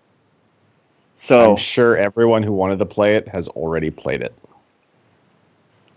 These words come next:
Speaker 1: So there is not a lack of claptraps. If you get to episode five, you save up all of your money. There is a mystery vault hunter you can unlock, and the mystery vault hunter is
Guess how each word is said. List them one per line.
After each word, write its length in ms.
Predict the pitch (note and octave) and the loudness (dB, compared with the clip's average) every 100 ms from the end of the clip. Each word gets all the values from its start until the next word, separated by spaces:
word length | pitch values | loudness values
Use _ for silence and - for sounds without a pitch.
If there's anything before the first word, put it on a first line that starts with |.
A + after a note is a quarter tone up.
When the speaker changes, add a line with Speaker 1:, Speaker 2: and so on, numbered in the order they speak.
| - | -16
Speaker 1:
So 380 | - C3 A2+ G2 | -2 2 4 2
there 180 | A2 G#2 | 0 0
is 240 | A2 C3 | 0 0
not 200 | C3+ B2 | 2 2
a 40 | |
lack 280 | G#2+ G#2+ G#2+ | 4 2 0
of 100 | G#2+ | -4
claptraps. 720 | - G2 - F#2 F#2+ - - | -4 -2 -2 -8 -8 -12 -14
If 160 | - - | -12 -6
you 60 | G#2 | -4
get 140 | G#2 | -4
to 300 | - G#2 D#2+ | -2 -2 -2
episode 400 | A2 - - A2+ | -6 -8 -8 -6
five, 360 | A2+ A2 G#2+ G#2+ | -2 2 4 2
you 60 | G#2 | -2
save 260 | - A2 | -6 -4
up 160 | G#2+ G#2 - | -4 -6 -2
all 180 | G#2+ | -2
of 80 | G#2+ | -2
your 140 | A2 A2 | -4 -4
money. 380 | A2 A2 A2+ - _ _ _ _ | -4 -6 -6 -10 _ _ _ _
There 140 | A2 | -2
is 160 | A2 G2 | -2 -2
a 140 | G2+ | -4
mystery 340 | G#2 A2+ - A2 | -6 -8 -4 -2
vault 280 | G#2 G#2 A2+ | 2 0 0
hunter 260 | A2+ B2 | -6 -4
you 120 | A#2 | -4
can 140 | A2+ B2+ | -4 -4
unlock, 460 | A#2 A#2+ A#2 C3+ - - _ _ _ _ _ _ | -4 -2 -4 -6 -14 -20 _ _ _ _ _ _
and 240 | A2 A2 G#2+ | -8 -6 -4
the 180 | G#2 G#2 | -2 -2
mystery 380 | A2 - G#2+ G#2+ | -6 -8 -8 -4
vault 280 | G#2+ G#2 | -2 -2
hunter 340 | - G#2+ A2+ G2 | -4 -10 -8 -8
is 540 | - G2 F#2 F#2+ - | -6 -6 -6 -10 -16